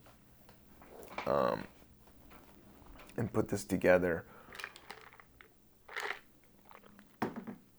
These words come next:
So, uh, we have something to look forward to. But, uh,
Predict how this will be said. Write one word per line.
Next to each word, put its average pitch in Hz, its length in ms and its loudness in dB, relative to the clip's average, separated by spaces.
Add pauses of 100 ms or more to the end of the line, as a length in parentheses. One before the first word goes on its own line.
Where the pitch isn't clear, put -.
(600)
So, 113 500 12
uh, 98 560 2
we 110 120 6
have 92 180 6
something 92 680 4 (240)
to - 80 -4
look 92 200 4
forward 123 400 2
to. - 260 -4 (2000)
But, 120 180 12
uh, 110 340 12